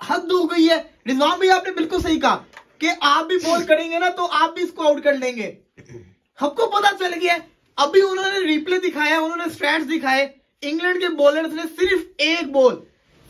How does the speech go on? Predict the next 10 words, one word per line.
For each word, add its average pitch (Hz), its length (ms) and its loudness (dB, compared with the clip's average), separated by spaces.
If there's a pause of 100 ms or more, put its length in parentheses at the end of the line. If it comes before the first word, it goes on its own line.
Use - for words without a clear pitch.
सिर्फ 359 460 0
एक 320 340 -2
बॉल 311 200 4
उसके 330 280 -2
शोल्डर 277 440 2
हाइट 269 300 -2
से 311 80 -6
ऊपर 269 260 2
दी 226 160 -8
है 233 360 -2